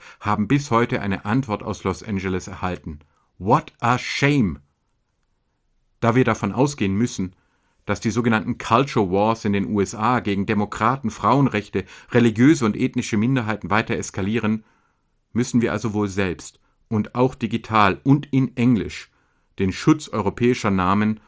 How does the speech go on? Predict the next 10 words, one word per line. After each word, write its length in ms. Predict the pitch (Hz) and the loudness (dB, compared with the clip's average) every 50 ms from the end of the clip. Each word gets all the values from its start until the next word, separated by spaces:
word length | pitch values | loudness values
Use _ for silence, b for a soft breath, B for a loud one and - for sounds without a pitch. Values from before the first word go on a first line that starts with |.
| b | b
vor 240 | _ _ - 101 90 | _ _ -4 -2 0
Missbrauch 480 | 92 104 107 - - - - 92 90 - | 2 0 0 -2 -6 -8 -8 -8 -8 -6
verstärken. 640 | - 107 - - - 85 82 82 82 - 82 78 - _ _ _ _ _ _ _ _ _ _ _ _ _ _ _ _ _ _ | -8 -8 -8 -6 -8 -8 -8 -8 -10 -14 -18 -20 -20 _ _ _ _ _ _ _ _ _ _ _ _ _ _ _ _ _ _
Hierfür 520 | _ 110 123 143 143 - 156 143 139 139 | _ 2 2 2 2 2 0 2 2 2
brauchen 440 | 139 - - 98 110 139 139 131 120 | 0 -2 0 0 0 2 2 0 0
wir 100 | 117 110 | 2 0
das 180 | - 101 - - | 0 -2 -2 -2
Wiesenthal-Institut 960 | 110 127 139 139 131 - 117 113 107 107 104 - - 98 - 110 104 - - | -2 -2 -2 -2 -2 0 0 0 0 0 -2 -4 -8 -8 -6 -6 -6 -4 -6
in 160 | 87 85 85 | -6 -4 -4
Wien 320 | 95 104 113 110 104 - | -2 -2 -2 -2 -4 -8